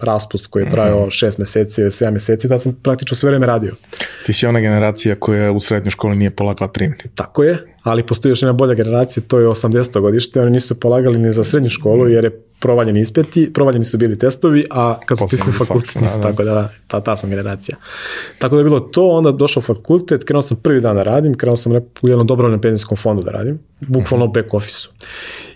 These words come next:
Speaker 1: I sa željom da vidim kako funkcioniš u kompaniji, kako rade, kako da kažem, da nas-, naučim poslovnu korespondenciju. I uvek kažem da sam i tu dosta naučio. Ovaj,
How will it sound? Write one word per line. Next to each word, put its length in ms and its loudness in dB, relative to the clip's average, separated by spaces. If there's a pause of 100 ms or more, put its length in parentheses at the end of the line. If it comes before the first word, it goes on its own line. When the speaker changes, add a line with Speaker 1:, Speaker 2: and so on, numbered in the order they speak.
Speaker 1:
I 400 2
sa 180 0
željom 300 4
da 200 2
vidim 260 2
kako 500 -2
funkcioniš 680 -2
u 60 -12
kompaniji, 460 -8
kako 580 -2
rade, 580 -2
kako 240 -2
da 120 2
kažem, 340 0
da 80 2
nas-, 220 0
naučim 360 0
poslovnu 400 -2
korespondenciju. 720 -2 (300)
I 280 2
uvek 200 4
kažem 220 0
da 60 0
sam 120 2
i 40 -2
tu 100 2
dosta 240 0
naučio. 360 -2 (100)
Ovaj, 440 -2